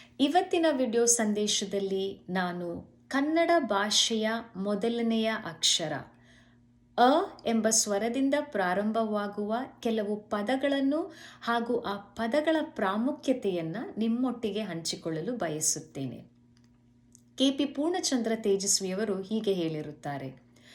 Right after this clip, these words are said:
"ನಮ್ಮ ಮಾತಿಗೆ ಅರ್ಥ ಉಂಟಾಗುವುದು ನಮ್ಮ ನಡವಳಿಕೆಯಿಂದ."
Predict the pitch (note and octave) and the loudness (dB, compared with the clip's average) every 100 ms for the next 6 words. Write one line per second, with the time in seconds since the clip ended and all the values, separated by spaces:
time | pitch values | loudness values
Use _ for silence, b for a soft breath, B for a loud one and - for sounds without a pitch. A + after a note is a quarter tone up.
0 | B B B B3+ B3+ C4+ A#3 A3+ C4 E4+ | B B B 4 6 4 4 4 2 0
1 | - D#4+ D#4 F#4 - G3+ A3 - - D#4+ | 0 0 0 -2 -4 -6 -6 -4 2 2
2 | C4+ A3+ G#3+ F#3+ E3 D#3+ D3+ C#3 B3+ - | 4 0 -2 -2 -4 -4 -6 -4 -4 -4
3 | A3 F#3+ A3 D#4+ G3 F3 G3 G3+ G3 F#3+ | -4 -2 0 0 2 2 2 2 0 0
4 | - E3+ D#3 D3 | -2 -2 -4 -6